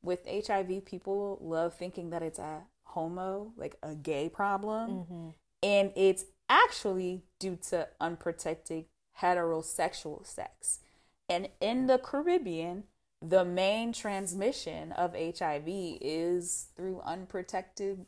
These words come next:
Speaker 1: heterosexual sex. And I
Speaker 2: Mm.
Speaker 1: know that, like, in America and maybe in other parts of the nation, it may be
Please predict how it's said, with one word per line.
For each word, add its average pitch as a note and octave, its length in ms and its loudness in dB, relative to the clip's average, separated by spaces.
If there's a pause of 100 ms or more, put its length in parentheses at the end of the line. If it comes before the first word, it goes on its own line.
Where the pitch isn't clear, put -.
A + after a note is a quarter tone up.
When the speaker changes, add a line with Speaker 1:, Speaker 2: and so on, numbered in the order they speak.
(180)
Speaker 1:
heterosexual G3 840 -4
sex. - 640 -2 (160)
And F#3 380 -2
I E3 100 4
Speaker 2:
Mm. - 20 -4
Speaker 1:
know F#3 160 6
that, F3 220 4
like, E3 160 -4
in F3 120 -4
America A3 580 2
and F#3 340 2
maybe D#3+ 280 -4
in D3+ 140 -10
other F3+ 240 -2
parts - 400 -8
of D#3+ 400 -4 (420)
the D#3 200 -6
nation, F3+ 680 2
it E3+ 200 -8
may F#3 280 0
be E3 380 -8